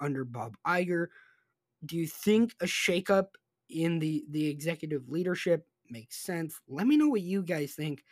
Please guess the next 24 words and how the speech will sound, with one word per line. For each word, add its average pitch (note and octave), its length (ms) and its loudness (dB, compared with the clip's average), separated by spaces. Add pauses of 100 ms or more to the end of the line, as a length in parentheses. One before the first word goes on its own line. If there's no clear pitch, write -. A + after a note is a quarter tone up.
(640)
Um, C#3 300 -2 (100)
I C#4+ 240 8
personally F#4 360 8
myself A3 720 6
am, F#3+ 240 4
am F#3+ 180 4
really G3 400 8
intrigued E3+ 380 0
to D#3+ 80 -4
see D#3 220 -4
how D3+ 220 -2
things C3 500 -8 (300)
go. C3+ 260 -8 (840)
Now, F3+ 340 4 (260)
with G#3+ 240 2
that B3 340 4
being B3+ 240 6
said, F#3 300 4
guys, E3 340 2
this F#3 400 2
is F3 540 2 (300)
the D3+ 160 -4
end D#3+ 260 -2 (140)
of D3+ 220 -4